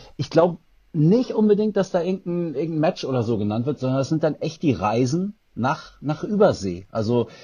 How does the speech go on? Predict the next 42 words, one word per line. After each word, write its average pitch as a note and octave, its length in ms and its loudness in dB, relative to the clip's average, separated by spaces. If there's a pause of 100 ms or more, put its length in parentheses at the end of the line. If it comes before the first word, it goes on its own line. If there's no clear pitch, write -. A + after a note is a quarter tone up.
(120)
wirklich C#3+ 340 -2
in, D#3 200 4
in B2 200 -2
die B2 120 2
Ferne, F3 560 0 (340)
äh, D3 380 6
weit, B2 380 0
weit C#3 240 2
weg. C#3+ 220 2 (220)
Das B2+ 160 -2
ist E3 160 -10
auch E3 160 -2
so, E3 100 -4
dass D3+ 180 0
du D#3+ 60 -2
diesen C#3 300 -2
Zirkus, F#3 520 2
der C#3+ 140 0
sonst D3 320 -2
immer D3+ 380 0
mit D3 220 -4
seinen C#3+ 280 2
Trucks, - 520 -2
äh, C#3+ 400 -4
so C3+ 340 -2
ein C#3 160 -6
bisschen C3 800 -6 (200)
über D3 200 0
die C#3+ 100 0
Insel F#3 360 2
und D#3 180 -2
dann C#3+ 160 -2
ab - 160 -8
und D3 120 -6
zu D3+ 120 -8
mal D3 140 0
übers C#3 200 0
Festland D#3 440 -6
auch, D3+ 260 -6
auch C#3+ 220 -10
tingelt, D#3 420 -2 (420)
ähm, C#3+ 380 2